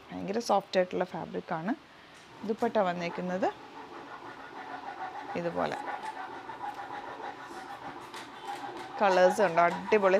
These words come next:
കളേഴ്സ്. നെക്സ്റ്റ്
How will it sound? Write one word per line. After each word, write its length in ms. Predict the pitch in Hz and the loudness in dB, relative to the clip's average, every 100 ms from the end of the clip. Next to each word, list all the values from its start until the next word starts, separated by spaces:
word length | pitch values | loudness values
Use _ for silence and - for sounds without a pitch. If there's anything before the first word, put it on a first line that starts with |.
| 202 | 6
കളേഴ്സ്. 440 | 151 156 175 - - - - - - - - - - - - - - - - - - - - - - - - - - - - - - - - - - - - - - - - - - - 202 | 4 4 -2 -6 -8 -14 -16 -20 -20 -20 -20 -20 -20 -20 -20 -20 -20 -20 -20 -20 -20 -20 -20 -20 -20 -20 -20 -20 -16 -14 -14 -18 -20 -20 -20 -20 -20 -18 -18 -18 -20 -20 -20 -20 -20 -12 -8
നെക്സ്റ്റ് 320 | 185 - - | -8 -2 0